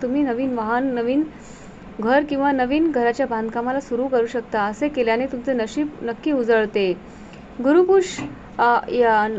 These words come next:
गुरुपुष नक्षत्र योगामध्ये कोणत्याही मंत्राचा एकशे आठ वेळा जप करावा. या योगात,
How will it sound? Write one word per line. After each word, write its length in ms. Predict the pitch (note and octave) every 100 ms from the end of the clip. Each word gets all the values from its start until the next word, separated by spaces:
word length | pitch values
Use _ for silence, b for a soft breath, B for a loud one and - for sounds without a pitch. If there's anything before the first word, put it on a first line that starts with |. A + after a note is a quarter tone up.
| A3
गुरुपुष 400 | C#4 E4 F4+ F4+ C#4+
नक्षत्र 400 | A#3+ - C4+ C4+
योगामध्ये 560 | B3+ B3 C4+ B3 A#3
कोणत्याही 440 | B3+ B3+ B3+ D4+ D#4+
मंत्राचा 520 | C#4 A#3+ A#3+ A#3+ C4+
एकशे 340 | - B3 -
आठ 220 | C4+ C4+
वेळा 200 | B3 B3
जप 340 | B3+ A3+ G#3+ -
करावा. 440 | A#3 A3+ G#3 F#3+ E3 B B B B B B
या 180 | B3 C#4+
योगात, 380 | D#4 C4 A#3+